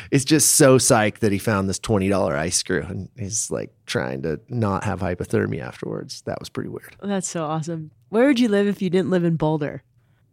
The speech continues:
Speaker 1: Uh, can I live anywhere?
Speaker 2: Anywhere.
Speaker 1: For sure, Europe.
Speaker 2: Wow.
Speaker 1: Yeah.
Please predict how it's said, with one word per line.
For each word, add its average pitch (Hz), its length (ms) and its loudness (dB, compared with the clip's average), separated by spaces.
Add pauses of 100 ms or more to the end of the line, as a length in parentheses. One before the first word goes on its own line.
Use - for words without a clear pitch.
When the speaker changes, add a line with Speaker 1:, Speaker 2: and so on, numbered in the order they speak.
Speaker 1:
Uh, 98 720 0
can 101 140 -4
I 90 60 0
live 87 240 -4
anywhere? 92 400 -4 (100)
Speaker 2:
Anywhere. 165 380 -2
Speaker 1:
For 110 200 2
sure, - 280 -4
Europe. 60 340 -12 (460)
Speaker 2:
Wow. 127 400 -8
Speaker 1:
Yeah. 64 260 -12